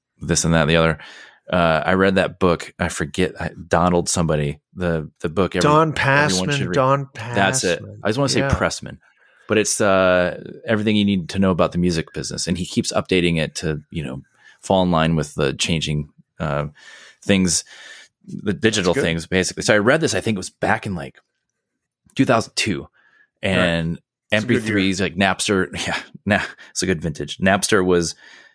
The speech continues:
Speaker 1: kinda doing its thing, but it, you know, it was still illegal. So he, a lot of what he talked about were, like, actual C D sales and album sales.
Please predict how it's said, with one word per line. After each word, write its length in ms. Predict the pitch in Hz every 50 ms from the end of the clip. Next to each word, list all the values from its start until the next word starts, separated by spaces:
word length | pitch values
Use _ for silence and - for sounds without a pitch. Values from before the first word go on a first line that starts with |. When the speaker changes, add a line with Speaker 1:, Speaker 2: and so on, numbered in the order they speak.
| _ _ _ -
Speaker 1:
kinda 220 | 104 101 98 92
doing 220 | 85 101 95 95
its 180 | 90 82 - -
thing, 300 | - - 101 92 95 90
but 100 | 87 85
it, 160 | 85 - - _ - 107 - -
you 80 | 92
know, 60 | 85
it 20 | 78
was 100 | 80 -
still 300 | - - 101 98 92 90
illegal. 560 | 87 90 98 101 101 98 101 95 95 95 92
So 300 | - - - 92 87 82
he, 340 | 80 - - - - - - - -
a 40 | -
lot 340 | - 101 95 90 90 95
of 80 | 98 90
what 100 | 101 -
he 80 | 92 87
talked 220 | - - 95 98 92
about 140 | 95 85 78
were, 220 | 85 85 82 80
like, 160 | 80 80 76 -
actual 400 | 85 80 78 - - - 80 78
C 220 | - - 87 82
D 120 | 82 80 78
sales 300 | - - 69 64 67 -
and 140 | - 65 -
album 300 | 73 76 76 73 67 -
sales. 320 | - - - - - -